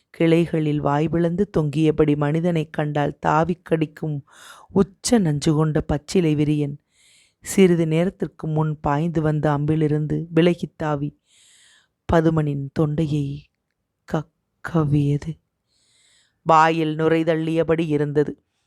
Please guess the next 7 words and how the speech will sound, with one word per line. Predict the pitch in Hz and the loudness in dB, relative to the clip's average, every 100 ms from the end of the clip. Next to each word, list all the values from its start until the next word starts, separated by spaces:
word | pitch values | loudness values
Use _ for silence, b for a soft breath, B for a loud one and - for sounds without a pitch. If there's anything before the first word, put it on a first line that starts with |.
| _ | _
ஆனாலும் | - 156 170 165 160 160 143 143 | 0 4 4 4 2 0 -4 -12
மூத்த | 175 196 - 180 - | -6 -6 -4 -6 -2
பிடாரனின் | 165 165 160 156 151 | 2 4 4 0 -2
உடலில் | 151 156 151 143 - b b b b | 4 4 2 -4 -10 b b b b
இருந்த | 180 170 165 160 | 4 4 6 2
நஞ்சுமுறி | 156 160 208 175 156 147 | 4 4 2 4 4 4
மருந்துகள் | 151 156 170 170 185 196 | 4 2 2 0 0 -4